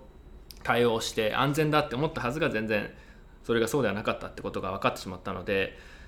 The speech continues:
えー、まあ、ちょっとそういうね、問題がありますよね。で、まずなんですけど、ゴックスはそもそもなくならないっ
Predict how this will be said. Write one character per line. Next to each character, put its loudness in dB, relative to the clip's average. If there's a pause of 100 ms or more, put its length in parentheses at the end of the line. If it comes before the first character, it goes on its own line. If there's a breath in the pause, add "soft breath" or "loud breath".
(140 loud breath)
え 2
ー、 -2
ま 0
あ、 0
ち 0
ょ 2
っ -10
と -2
そ -2
う 2
い 0
う -2
ね、 0 (100)
問 -4
題 0
が 0
あ 0
り -2
ま -2
す -10
よ -8
ね。 -8 (260 loud breath)
で、 -4
ま 4
ず 0
な 4
ん 0
で -8
す -12
け 2
ど、 -2
ゴ 2
ッ -10
ク -4
ス -2
は 6
そ -4
も 2
そ -4
も -2
な -2
く -2
な 2
ら -2
な 2
い 4
っ 4